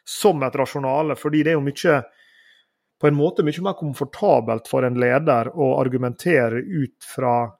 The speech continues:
business case-grunner, altså risikostyringsgrunner og så videre, og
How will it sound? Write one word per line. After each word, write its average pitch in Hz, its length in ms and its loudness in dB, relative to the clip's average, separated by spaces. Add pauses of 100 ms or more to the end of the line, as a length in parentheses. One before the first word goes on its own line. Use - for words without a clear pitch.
(100)
business 139 420 0
case-grunner, 123 680 -6
altså - 180 -6
risikostyringsgrunner 127 1500 -4
og 135 100 0
så 127 120 -4
videre, 127 260 0
og 143 240 -4